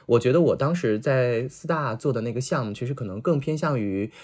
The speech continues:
一个数字化转型的项目，所以它可能没有那么的接近实施咨询，我觉得它也不是我想做的，所以我又很迷茫，然后又陷入到了不知道该做什么的思考。那后面又有另一个选择出现了，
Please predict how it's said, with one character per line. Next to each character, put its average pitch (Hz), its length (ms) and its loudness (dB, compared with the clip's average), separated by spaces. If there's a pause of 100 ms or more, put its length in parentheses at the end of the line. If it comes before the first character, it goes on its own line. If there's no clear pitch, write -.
(160)
一 101 100 -6
个 110 500 -2
数 175 160 -2
字 175 80 0
化 180 140 0
转 - 240 0
型 - 200 -6
的 135 80 -2
项 143 220 -2
目， - 140 -8
所 - 120 0
以 139 60 2
它 160 140 -4
可 160 120 -10
能 98 120 -4
没 104 180 0
有 139 120 2
那 190 100 2
么 190 100 2
的 101 100 0
接 110 160 0
近 107 200 -2
实 - 160 -6
施 110 120 -6
咨 113 140 -2
询， 87 300 -6
我 101 160 4
觉 101 120 2
得 117 80 4
它 139 120 0
也 113 40 2
不 104 80 -4
是 107 120 -2
我 117 60 2
想 113 200 -6
做 120 240 2
的， - 100 -10 (300)
所 131 100 2
以 131 60 8
我 110 140 6
又 127 280 6 (120)
很 101 120 -2
迷 90 200 -2
茫， 87 260 -4 (320)
然 101 160 2
后 113 240 6
又 131 420 6
陷 135 200 6
入 120 80 8
到 120 160 6
了 107 80 6
不 113 100 -2
知 135 60 4
道 113 80 4
该 120 180 4
做 120 160 2
什 104 100 -2
么 92 60 -4
的 98 80 -4
思 - 180 -6
考。 - 300 -12 (140)
那 127 80 -2
后 175 120 0
面 139 160 4
又 175 200 8
有 87 160 2
另 123 180 2
一 101 60 -2
个 98 120 2
选 87 240 -4
择 78 160 -4
出 107 200 -4
现 104 240 -2
了， 85 100 -10